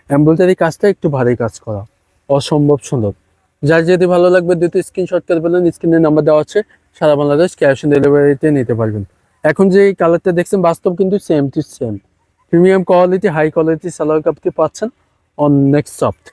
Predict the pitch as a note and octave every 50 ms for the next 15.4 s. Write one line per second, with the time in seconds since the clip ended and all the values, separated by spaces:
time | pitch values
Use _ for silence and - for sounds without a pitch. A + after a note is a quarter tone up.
0 | _ - C#3+ C#3 C#3 D3 D#3 E3 C#3+ A2+ B2 B2+ C3 B2 - C3+ B2+ B2+ B2 B2
1 | B2+ A#2+ A#2+ A2+ - A#2+ A2 - A#2 G#2+ - - A2+ _ _ _ _ _ _ -
2 | D#3 D#3 E3 E3 F3 F3 - - E3+ - - F3+ D#3+ D#3 C#3+ C#3+ C#3 - C#3 B2
3 | C3+ C3 A#2+ A#2+ A#2+ A#2 C3+ C3+ G3 - _ - - B2+ - _ _ _ _ _
4 | _ _ _ - F3+ E3 - F#3+ F#3 F#3 F3 - - F#3+ F3 F#3 E3+ F#3+ F3+ F#3
5 | F#3 - - G3 F3+ - - E3+ D#3+ D3+ D3+ D3+ D3 - E3+ D3+ - - D3+ C3+
6 | C3 C3+ B2+ - B2+ A#2+ - - - G#2+ G#2 _ _ _ _ _ - B2+ B2 A#2+
7 | A2 G#2 G2 G2+ - _ _ _ _ _ _ _ _ _ _ _ _ - C#3 C#3
8 | C#3+ C#3+ D3 D#3+ F3+ _ _ _ - D#3+ D3+ D#3 - - E3+ E3 F#3 A3 - _
9 | _ _ _ - C#3+ C#3 - - D#3+ C#3 C#3+ C3 C3 C#3 - C#3 B2+ A2+ B2+ A#2+
10 | A#2 A2 A2+ A#2 G#2 - - A#2 G#2 _ _ _ _ _ _ _ _ - - F3+
11 | F#3+ F3+ F#3+ F#3 F#3+ F3+ F3+ F3+ F3+ E3 F3+ F3 F3+ F3 E3+ E3+ E3+ F3 F3 E3+
12 | D#3+ - F#3 F3 F#3+ F#3+ - E3 C3+ B2+ B2+ B2+ C3 B2+ C3 A#2+ - C#3+ A#2+ -
13 | B2+ A#2+ A2 G#2+ G#2+ G2+ - - A2 _ _ _ _ _ _ - C#3+ C#3+ D#3+ E3
14 | D#3+ F3 F3+ F3+ F3 E3+ F3 F3 F3+ F3+ F3+ F3 F#3 F3+ E3+ D#3 - - D#3 -
15 | - - D3 C#3 - C3 A#2+